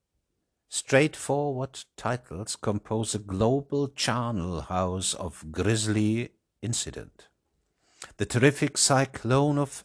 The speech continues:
eighteen ninety-three, the Pennsylvania disaster,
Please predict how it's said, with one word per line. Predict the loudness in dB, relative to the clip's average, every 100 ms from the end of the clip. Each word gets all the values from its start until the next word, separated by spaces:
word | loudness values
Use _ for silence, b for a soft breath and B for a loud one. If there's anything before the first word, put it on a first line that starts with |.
| _
eighteen | 0 0 0 -2 -2 0 0
ninety-three, | 0 0 -4 -6 -6 -6 -10 -6 -6 -6 -12 b b b b b b b b b b
the | 0
Pennsylvania | 4 4 6 6 8 8 8 8 8 6
disaster, | 4 4 4 2 0 -4 -8 -14 -16